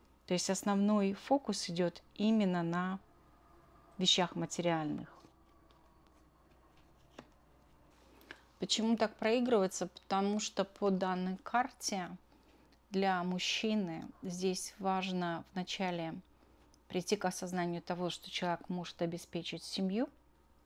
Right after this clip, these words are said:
реализовать себя в плане карьеры, в плане бизнеса, и потом только уделять внимание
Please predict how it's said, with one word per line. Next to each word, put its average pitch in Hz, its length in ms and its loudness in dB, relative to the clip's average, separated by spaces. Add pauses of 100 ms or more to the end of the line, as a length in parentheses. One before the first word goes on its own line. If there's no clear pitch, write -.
(1200)
реализовать 180 720 4
себя 175 460 -2
в - 120 -20
плане 175 280 -2
карьеры, 220 640 0 (280)
в - 80 -14
плане 170 280 -2
бизнеса, 208 760 -2 (600)
и 196 100 -4
потом 208 380 -2
только 185 300 -2
уделять 170 500 -4
внимание 180 680 -2